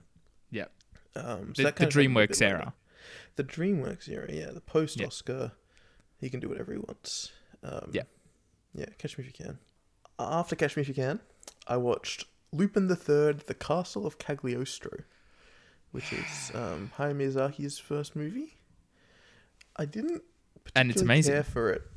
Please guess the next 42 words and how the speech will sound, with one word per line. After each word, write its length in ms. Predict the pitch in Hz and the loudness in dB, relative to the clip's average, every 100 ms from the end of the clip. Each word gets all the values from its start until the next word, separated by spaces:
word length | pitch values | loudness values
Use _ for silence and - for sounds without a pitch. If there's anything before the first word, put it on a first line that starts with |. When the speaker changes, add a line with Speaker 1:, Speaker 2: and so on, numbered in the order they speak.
| - | -8
Speaker 2:
I 80 | |
didn't, 300 | 165 262 294 | -6 -6 -8
I 0 | - _ _ | -10 _ _
Speaker 1:
Yeah, 220 | - 170 151 | 8 8 8
Speaker 2:
didn't 140 | 147 | 6
love 120 | 151 | 6
Speaker 1:
yeah, 120 | 156 | 8
Speaker 2:
it 80 | 185 | 8
that 100 | - | 4
much. 160 | 113 135 - | 0 -4 -6
Speaker 1:
okay. 100 | 135 - - _ | -10 -12 -20 _
Speaker 2:
Yeah. 100 | 175 156 | -2 2
Speaker 1:
You're, 180 | 147 | 2
um, 280 | 156 156 147 - - - - | 2 0 -2 -8 -16 -14 -6
Speaker 2:
I 60 | 143 | 0
know 80 | |
Speaker 1:
you're 40 | 190 | 0
Speaker 2:
it's 100 | - | 2
a 40 | |
Speaker 1:
wrong. 20 | 170 | 0
Speaker 2:
bit 60 | |
of 80 | 165 | 2
a 40 | 156 | 2
hot 200 | 151 - | 0 -2
take, 360 | 151 151 - - - - - - | -2 -2 -6 -18 -20 -20 -20 -10
um, 420 | 127 120 117 123 - - | -4 -2 -2 -4 -6 -8
and 600 | 127 123 120 120 120 - - _ _ _ _ - | -2 2 2 0 -4 -8 -14 _ _ _ _ -12
yeah, 260 | 143 127 117 | -2 0 0
please 220 | - 160 | 2 6
Speaker 1:
How, 100 | 113 | 6
Speaker 2:
don't 140 | 131 | 4
Speaker 1:
how 80 | 127 | 2
Speaker 2:
at 40 | 120 | 2
Speaker 1:
much 180 | 131 | 2
Speaker 2:
me. 80 | 117 | 0
Speaker 1:
did 100 | 123 | 0
you 60 | 120 | 0
give 160 | 101 95 | 0 -2
it? 120 | - - _ _ _ _ - - - | -4 -12 _ _ _ _ -20 -14 -4
Speaker 2:
I 100 | 139 | 0
gave 180 | 175 160 | 2 4
it 160 | - | 2